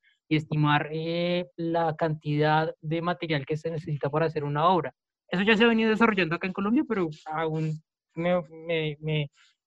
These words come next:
diría que solamente como el veinte por ciento de los proyectos se hacen sobre ese tipo de tecnología. Y, y creo que muchos ejemplos de esos existen donde está claro que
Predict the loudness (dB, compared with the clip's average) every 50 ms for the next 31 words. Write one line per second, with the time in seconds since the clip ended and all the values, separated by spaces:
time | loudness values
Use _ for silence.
0 | _ 0 2 4 4 2 2 0 -2 -2 0 0 0 0 -2 -2 -4 -2 -2 -2
1 | -4 -6 -4 -2 0 0 0 2 2 2 2 2 0 -4 -4 -6 -4 -4 -4 -4
2 | -2 -4 -4 -4 -6 -6 -8 -8 -8 -6 -8 -6 -4 -2 -2 -2 -2 -2 -4 -4
3 | -2 -4 -4 -6 -8 -4 -4 -4 -4 -4 -8 _ -6 -6 -6 -6 -8 -10 -10 -12
4 | -14 _ _ _ _ _ _ _ _ _ _ _ _ -20 -8 0 2 2 4 4
5 | 2 0 0 -2 4 6 6 6 8 8 6 6 6 6 4 2 2 2 2 4
6 | 4 4 4 4 4 4 4 4 4 2 0 0 0 -2 -2 -2 0 2 0 2
7 | 2 2 2 4 4 2 2 2 -2 -6 _ _ _ _ _ _ _ _ -6 -4
8 | -4 -2 -2 -4 0 4 4 4 4 4 4 4 4 4 4 2 -4